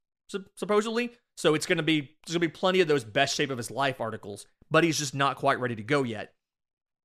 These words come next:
And then Jake Eder had Tommy John in twenty twenty-one. He's in your top ten. So another guy where there's a qu-, health questions about, and then obviously, how does he come back from T J? We talk about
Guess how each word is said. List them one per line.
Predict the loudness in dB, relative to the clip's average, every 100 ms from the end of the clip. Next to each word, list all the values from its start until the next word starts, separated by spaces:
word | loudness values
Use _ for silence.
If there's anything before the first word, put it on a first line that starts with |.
| _
And | -2 -2
then | 0 2 2 -2 _ _ _ -14
Jake | -2 0 0 -2 _
Eder | -4 -4 -6 -14 _ _ _
had | -4 -4 -4
Tommy | -2 0 0
John | 0 0 0 -2
in | -6
twenty | -10 -10 -8 -10
twenty-one. | -10 -10 -10 -8 -8 -8 -4 -4 -2 -6 _ _
He's | -6 -2 0
in | 0
your | -4
top | -6 -6 -8 -6
ten. | -4 -2 -4 -6
So | -2 -2
another | 0 0 2 0
guy | 0 -2 -2 -4 -8 _ _
where | -6 -2 0 -2 -4 -10 _ _ -10
there's | -8
a | -8
qu-, | -12 -20 -18
health | -6 0 0 -2
questions | 2 2 2 -2 -2
about, | -4 -2 -2 -2 -6
and | -2
then | 0
obviously, | 2 2 0 -4 -6 _ _
how | -2 0
does | 2 -2
he | -4
come | -8 -4 -4 -2
back | -2 -2 -2
from | -8 -6
T | -4 -4
J? | -4 -8
We | -8 -4
talk | -2 0
about | 2 2 0